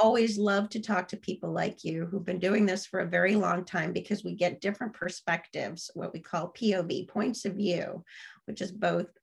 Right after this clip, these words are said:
terminology used for camera direction, but also just in the, you know, the, the zeitgeist of how we work. You know, where do you apply yourself? How do you apply yourself? How do you come at your work?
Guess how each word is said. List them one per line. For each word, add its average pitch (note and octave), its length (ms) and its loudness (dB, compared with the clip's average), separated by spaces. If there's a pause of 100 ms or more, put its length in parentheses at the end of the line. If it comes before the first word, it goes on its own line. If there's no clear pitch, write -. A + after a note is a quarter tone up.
terminology F#3+ 1000 4
used F#3 420 -2
for E3 140 -6
camera F#3 360 2
direction, D#3 560 -2
but E3 120 0
also F#3 580 4 (420)
just A3 300 -2
in G#3 140 4
the, F3+ 280 2 (200)
you G#3+ 100 4
know, E3+ 320 4
the, F#3 160 -2 (140)
the F#3 120 2
zeitgeist F3 800 4
of F#3 80 0
how G3 240 4
we F#3 160 4
work. F#3 460 2
You F#3 80 -6
know, E3 180 0
where F3+ 320 4
do C4 60 0
you A3 440 4 (360)
apply G3+ 340 6
yourself? F#3+ 480 4
How G#3 220 6
do G#3+ 100 4
you F#3+ 160 0
apply E3+ 380 -4
yourself? D#3 600 -2
How G#3 200 2
do B3+ 80 2
you A3 100 4
come G#3+ 260 0
at F3+ 200 -2
your E3 160 -2
work? F3 360 2